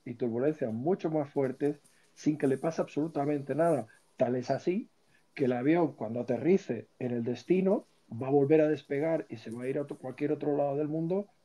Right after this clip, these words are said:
sin ningún tipo de problema. Y va a seguir volando sin ningún tipo de problema. Pues, así que esa turbulencia que para él es, oh, terrible, es el fin del mundo, no lo es,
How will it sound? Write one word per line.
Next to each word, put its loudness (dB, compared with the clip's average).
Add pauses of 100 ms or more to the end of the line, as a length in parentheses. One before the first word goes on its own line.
(160)
sin -4
ningún 4
tipo 2
de 2
problema. 2 (640)
Y -2
va 2
a -4
seguir 4
volando 4
sin -4
ningún -4
tipo -4
de -4
problema. 0 (300)
Pues, -2 (280)
así -2
que 2
esa 0
turbulencia 4
que -6
para -10
él 0
es, 0
oh, -6
terrible, -2
es -4
el 0
fin 0
del 0
mundo, 4 (600)
no 4
lo 6
es, -2